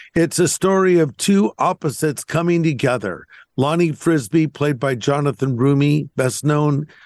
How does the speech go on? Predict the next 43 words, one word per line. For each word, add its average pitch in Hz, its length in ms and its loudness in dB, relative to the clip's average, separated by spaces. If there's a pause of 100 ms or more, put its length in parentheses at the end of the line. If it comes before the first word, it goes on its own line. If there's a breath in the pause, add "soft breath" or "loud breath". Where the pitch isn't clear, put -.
(140 soft breath)
for 131 120 0
playing 151 280 0
the 139 80 2
role 143 240 2
of 123 120 -2
Jesus 135 640 0
on 127 220 -2
The 117 100 0
Chosen. 151 640 -2 (420 loud breath)
And 143 160 0
of 127 120 -4
course, 143 280 -2
as 135 160 -2
you 147 60 0
mentioned, 135 440 -2
Kelsey 135 340 -2
Grammer 147 360 0
playing 151 260 -2
the 139 100 0
role 143 180 2
of 127 120 -2
Chuck - 260 -4
Smith. 165 360 0
So 143 300 0 (480 loud breath)
it 185 100 2
was 190 200 2
this, 180 280 0
this, 185 500 -2
these 160 220 2
people 196 360 2
coming 196 400 2
together, 147 500 0
and 139 200 -2
what 147 160 0
happened. 131 520 -4
Kathy 196 340 -2
and 170 100 2
I 156 140 0
are, 139 160 0
are 131 140 -2
sort 160 220 -2
of, 147 100 -2
like, 139 140 0